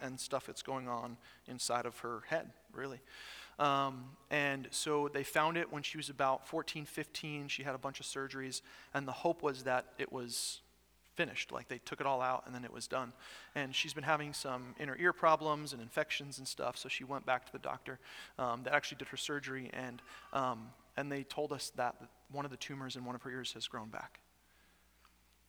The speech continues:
And she made this comment the other day, like, "Man, as a teenager, you don't really understand everything that's going on, and so you kinda go into this." And she was mostly upset because they had to shave her head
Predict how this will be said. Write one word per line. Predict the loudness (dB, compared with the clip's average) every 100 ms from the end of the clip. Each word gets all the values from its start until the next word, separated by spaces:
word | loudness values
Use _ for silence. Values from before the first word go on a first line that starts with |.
| _ _ -4
And | -2 0 -2 -8 -16 -20 -18 -4
she | 0 0 0 -2
made | -2 0 0
this | -4
comment | -2 -2 -2 -4
the | -6
other | -4
day, | -4 -4
like, | -6 -10 -8
"Man, | -6 -4
as | -6
a |
teenager, | -4 -2 0 0 0 0 0
you | 0
don't | 0
really | 0 -2 -2 -4 -8 -16 -20 _ _ _ _ _ _ _ _ -2
understand | 0 -2 0 0 0
everything | -2 -6
that's | -6 -4
going | -2 4
on, | 6 6 4 2
and | -4
so | -6
you |
kinda | -4 -4 -2
go | -2
into | -2 -2
this." | 0 0 -2
And | -6 -4
she | -4
was | -2
mostly | 0 0 0
upset | 0 -2
because | -2 -4
they | -2
had | 0
to | 0
shave | -2 -2
her | -2
head | -2 -2